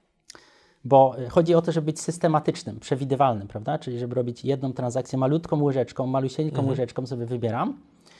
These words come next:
Speaker 1: i na koniec roku mam czterdzieści sześć procent, ryzykując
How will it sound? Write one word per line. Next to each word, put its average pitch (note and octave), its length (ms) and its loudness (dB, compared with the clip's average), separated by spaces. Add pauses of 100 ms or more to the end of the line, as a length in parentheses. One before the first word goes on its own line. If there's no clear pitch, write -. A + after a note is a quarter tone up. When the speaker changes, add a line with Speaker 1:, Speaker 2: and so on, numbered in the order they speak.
(240)
Speaker 1:
i F3+ 100 -2
na G#3+ 120 6
koniec F#3+ 320 2
roku E3+ 220 4
mam D#3+ 140 2
czterdzieści D3+ 460 -4
sześć D3 180 -2
procent, D#3 400 -2 (180)
ryzykując F3 680 -2